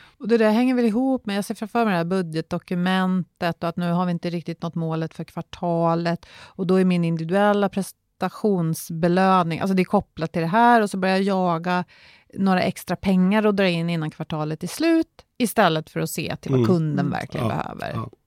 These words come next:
Speaker 3: Mm.
Speaker 2: Ja.
Speaker 3: Och bygga v-, våra belöningsmodeller och sättet vi jobbar på det här långsiktiga också,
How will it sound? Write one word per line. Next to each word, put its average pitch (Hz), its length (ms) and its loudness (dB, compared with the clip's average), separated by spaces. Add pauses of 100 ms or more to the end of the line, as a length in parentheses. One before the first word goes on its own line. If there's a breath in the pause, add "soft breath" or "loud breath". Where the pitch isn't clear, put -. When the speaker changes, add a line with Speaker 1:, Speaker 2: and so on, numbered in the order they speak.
(180)
Speaker 3:
Mm. 196 180 -2 (220)
Speaker 2:
Ja. 123 100 0
Speaker 3:
Och 196 100 0
bygga 175 440 -2
v-, 160 140 -6
våra 165 400 -4
belöningsmodeller 170 920 -4
och 151 80 -8
sättet 151 300 -10
vi 160 80 -4
jobbar 170 320 -4
på 180 200 -4
det 170 60 -4
här 165 140 -4
långsiktiga 165 600 -4
också, 160 300 -6